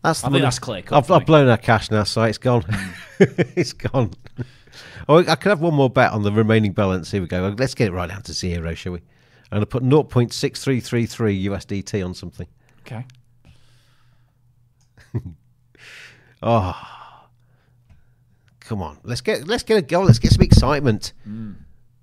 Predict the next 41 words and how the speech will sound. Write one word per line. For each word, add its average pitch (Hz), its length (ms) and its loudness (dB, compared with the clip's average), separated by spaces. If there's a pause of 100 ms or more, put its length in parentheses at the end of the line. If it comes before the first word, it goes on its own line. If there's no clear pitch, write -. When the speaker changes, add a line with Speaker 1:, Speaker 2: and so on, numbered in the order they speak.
(140)
Speaker 1:
At - 140 -12
the 143 60 -6
moment, 156 300 4
nil-nil 175 540 4
and 113 140 0
your 113 100 -2
showpiece 127 580 -2
match 107 240 -6
isn't 113 180 -10
great, 95 280 -6
is 87 120 -14
it? - 120 -12
We've 104 120 -10
had 110 220 -8
big 156 180 -2
goals 135 300 0
yesterday. 107 580 -4 (460)
Not 139 200 -12
quite - 300 -8
so 135 120 -8
much - 300 -8
in 135 100 -4
this 135 220 -6
one. 90 200 -6 (1400)
Speaker 2:
No, 190 320 0
it's, 170 280 -4
uh, 156 260 0 (760)
it's 156 220 -8
like 151 140 -2
the 139 80 -2
most 151 240 -2
high-profile 151 920 -2
game 113 160 -6
of 107 60 -10
the 110 80 -8
weekend. 110 360 -8
It's 107 100 -10
gonna 123 160 -8
be 120 180 -4
the 120 320 -6
least 123 580 -8